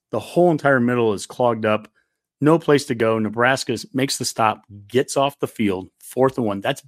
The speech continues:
basically a turnover. Doesn't count as a turnover, but it's a turnover. We got him on downs. I wanna compare this to where Nash was last year. This is against Wisconsin. This is in a goal line defense. And watch,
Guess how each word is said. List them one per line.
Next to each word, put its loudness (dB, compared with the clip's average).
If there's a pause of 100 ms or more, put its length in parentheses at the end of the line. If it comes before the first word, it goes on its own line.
basically 0
a 0
turnover. -6
Doesn't 0
count 0
as -4
a -6
turnover, 2 (300)
but 2
it's -6
a -4
turnover. -2
We -10
got 2
him 2
on 2
downs. -6 (480)
I -4
wanna 0
compare -2
this -12 (520)
to 4
where 2
Nash 0
was -2
last 0
year. -12
This -10
is -6
against -4 (380)
Wisconsin. -4 (380)
This -4
is -2
in 4
a 2
goal 4
line 2
defense. -2 (500)
And -2
watch, -2